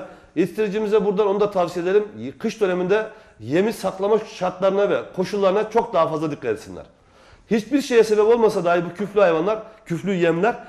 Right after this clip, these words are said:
hayvanlarda yavratmaya ve kanlı ishallere sebep oluyor.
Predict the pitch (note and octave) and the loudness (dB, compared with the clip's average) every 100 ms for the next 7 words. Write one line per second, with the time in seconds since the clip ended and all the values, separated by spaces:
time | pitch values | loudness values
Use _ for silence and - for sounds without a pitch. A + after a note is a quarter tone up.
0 | - - D#3+ G3 G3+ G#3 G#3 F3+ G3+ A#3 | -16 -2 2 2 2 2 4 4 4 4
1 | G3 F#3+ A3+ - - - - A3 - F3+ | 2 2 2 -2 -14 -10 0 0 2 0
2 | G#3 A3+ G3+ E3 E3+ A3 F#3+ C3 F#2 D#2 | 0 0 0 4 4 4 2 0 -4 -10